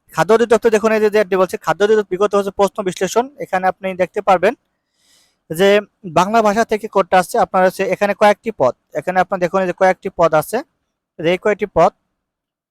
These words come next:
দেখুন, এই যে এখানে যে কয়টি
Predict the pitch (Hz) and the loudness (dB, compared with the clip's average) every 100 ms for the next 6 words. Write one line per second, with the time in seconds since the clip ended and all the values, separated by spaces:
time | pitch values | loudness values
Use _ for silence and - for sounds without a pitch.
0 | _ _ _ _ _ _ _ _ _ _ | _ _ _ _ _ _ _ _ _ _
1 | _ _ _ _ _ _ 156 147 - 247 | _ _ _ _ _ _ -10 -6 -4 -4
2 | - _ _ _ _ _ _ 170 180 214 | -6 _ _ _ _ _ _ -2 -2 0
3 | 214 214 220 196 | -2 -2 0 0